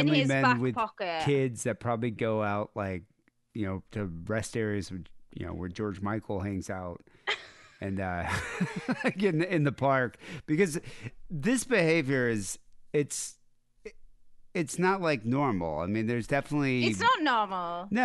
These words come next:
Speaker 1: I
Speaker 2: It's
Speaker 1: mean, it's, it's pathological. It's sadistic.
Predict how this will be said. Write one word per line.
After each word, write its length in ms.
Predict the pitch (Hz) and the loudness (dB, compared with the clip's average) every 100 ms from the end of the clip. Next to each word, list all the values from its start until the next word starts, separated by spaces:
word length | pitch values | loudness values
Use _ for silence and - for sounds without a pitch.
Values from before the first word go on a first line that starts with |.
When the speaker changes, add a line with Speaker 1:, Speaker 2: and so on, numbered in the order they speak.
| 151 | 4
Speaker 1:
I 40 | 117 | 4
Speaker 2:
It's 80 | 120 | 4
Speaker 1:
mean, 180 | 147 156 | 4 2
it's, 180 | 135 | 0
it's 260 | - 175 131 | -2 -2 -4
pathological. 1200 | - 147 175 - 175 156 147 135 143 - 147 147 | -4 -2 -2 -2 -2 0 0 -2 -4 0 2 2
It's 220 | 131 98 | 0 -2
sadistic. 760 | - 117 143 139 - 143 135 | -4 -2 -2 -2 0 0 -2